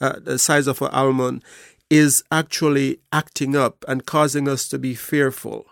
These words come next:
And so this is called the amygdala. And so the amygdala, when it's acting up and, and sending out fearful signals, it overpowers the,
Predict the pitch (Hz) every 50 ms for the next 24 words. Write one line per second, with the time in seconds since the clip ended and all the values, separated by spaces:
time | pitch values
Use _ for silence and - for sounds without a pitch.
0 | _ _ _ _ _ _ - - _ - - 156 156 156 147 - - - 170 165
1 | 160 147 170 160 - - - 160 147 139 135 - - - 151 160 156 143 123 117
2 | 123 117 113 107 104 - - _ _ _ - - _ _ - 156 151 156 143 -
3 | - 196 185 190 190 190 185 151 147 160 - - 175 196 220 233 196 170 160 156
4 | 147 143 139 131 135 131 151 - - _ 156 147 147 143 143 135 - - - -
5 | 160 170 180 - - - 156 143 143 131 123 123 _ _ - 160 139 131 135 -
6 | - - 139 143 127 - - 165 147 151 151 143 143 139 135 131 - - - 170
7 | 151 147 139 - - 143 135 131 - - - 190 175 156 151 147 135 127 120 117
8 | 113 - - - - - - - _ _ - 180 165 - - - 175 180 180 165
9 | 170 165 151 - - - - - 202 208 208 196 180 160 151 147 139 - - 151
10 | 143 139